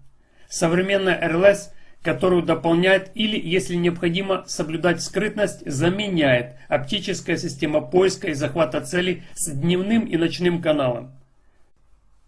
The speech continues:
И все это в комплексе обеспечивает уничтожение вражеских целей в любую погоду, в любое время суток.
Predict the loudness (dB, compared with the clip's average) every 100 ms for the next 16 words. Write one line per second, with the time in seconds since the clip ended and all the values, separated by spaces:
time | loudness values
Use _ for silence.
0 | -20 -20 _ _ -20 _ _ -20 _ _
1 | -10 -4 -4 0 -2 0 -4 0 0 0
2 | -4 -6 -4 -4 -6 -4 -4 -2 -2 -4
3 | -2 0 0 0 -2 0 2 2 2 2
4 | 2 0 -2 -6 -10 -4 -2 0 0 0
5 | 0 2 0 0 -2 0 2 4 2 0
6 | -4 -2 0 0 2 0 0 -2 -10 -12
7 | -16